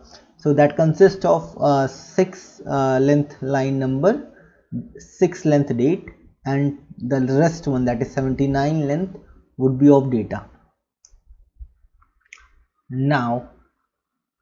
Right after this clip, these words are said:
and as I already said, one S Q L statement is allowed, and that may be dynamic, may or might, might be dynamic.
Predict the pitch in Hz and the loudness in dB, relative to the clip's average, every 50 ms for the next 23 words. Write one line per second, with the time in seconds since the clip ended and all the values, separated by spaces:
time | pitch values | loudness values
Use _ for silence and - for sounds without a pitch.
0 | _ _ _ _ _ _ _ _ _ - - 139 151 156 160 160 160 165 190 - | _ _ _ _ _ _ _ _ _ -10 -6 -4 -2 0 0 0 -2 -2 -6 -10
1 | - - - - 135 139 143 139 143 127 135 143 147 123 131 139 139 143 143 147 | -12 -18 -16 -8 -4 0 0 2 2 2 2 2 2 2 2 2 2 2 2 2
2 | 170 180 165 160 - - _ - - - - - - 190 202 208 214 - - - | 0 -2 -4 -8 -10 -18 _ -20 -20 -18 -12 -4 0 0 0 0 0 -4 -18 -14
3 | - - 127 135 151 151 147 135 - - - 151 143 143 143 - 143 139 135 - | -8 -4 0 0 2 2 2 -2 -4 -4 -2 0 0 0 0 -2 -4 -4 -2 -2
4 | 143 139 135 139 135 127 - 117 120 120 135 170 208 202 - - - _ _ _ | -4 -2 0 0 0 2 0 0 0 0 0 -2 -2 -6 -10 -14 -20 _ _ _
5 | _ _ _ _ _ _ _ _ _ _ _ - _ - 120 120 120 120 117 113 | _ _ _ _ _ _ _ _ _ _ _ -20 _ -8 -6 -4 -2 -2 -2 -2
6 | 127 120 110 - - - _ - _ _ _ _ _ _ - 127 131 139 147 156 | -2 -2 -4 -6 -10 -20 _ -20 _ _ _ _ _ _ -4 -2 0 0 2 2
7 | 156 151 147 156 147 143 139 143 147 147 170 196 196 196 - - - 185 131 139 | 2 2 4 4 6 6 4 4 0 0 -2 -2 -4 -4 -8 -16 -10 -6 -2 0
8 | 143 135 131 127 123 120 120 123 117 - 120 127 127 123 117 110 110 117 120 127 | 0 0 0 0 0 -2 -2 -4 -6 -6 -6 -6 -4 -4 -4 -4 -4 -4 -4 -4
9 | 127 123 120 120 113 123 123 127 135 151 190 214 214 | -4 -4 -4 -4 -4 -2 -2 -2 -2 -2 -2 -2 -4